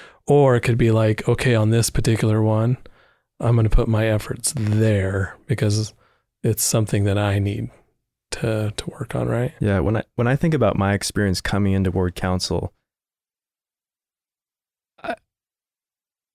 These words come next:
Speaker 2: I think it's because of previous experiences that I was just really confident that I felt like my voice, like what I was talking about, like, I, I was credible. Like, I felt like I had the information, not to, like, do,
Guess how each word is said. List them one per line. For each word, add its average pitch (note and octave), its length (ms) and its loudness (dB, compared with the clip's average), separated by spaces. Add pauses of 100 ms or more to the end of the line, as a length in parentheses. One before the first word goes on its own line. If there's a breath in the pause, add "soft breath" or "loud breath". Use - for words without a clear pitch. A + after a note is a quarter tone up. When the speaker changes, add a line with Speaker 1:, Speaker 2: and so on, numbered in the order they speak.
(180)
Speaker 2:
I C#3 100 0
think D#3+ 160 4
it's A#2+ 180 0
because A#2 380 0
of G2 120 -2
previous A2+ 640 2
experiences G2 760 -2
that F#2+ 100 0
I F#2 80 2
was F#2+ 140 2
just F#2+ 220 -2
really G2+ 200 2
confident G2 640 -2
that F#2+ 280 0
I G2+ 80 -2
felt G2+ 300 -2
like F#2 320 -2 (1160)
my G#2+ 200 2
voice, G2 580 0 (800)
like A#2 140 -2
what B2+ 100 4
I A#2 40 4
was G#2+ 120 2
talking A2 260 0
about, G2+ 220 2
like, F#2+ 140 0
I, A2 200 0
I G#2 160 0
was F#2 140 0
credible. - 420 -4
Like, F2 180 -4
I G2+ 100 -2
felt G2 260 0
like F#2+ 180 0
I F#2+ 160 0
had F#2+ 260 0
the F#2 100 0
information, F#2 680 -2 (460)
not A#2+ 240 0
to, - 60 0
like, G2 260 0
do, G#2 380 2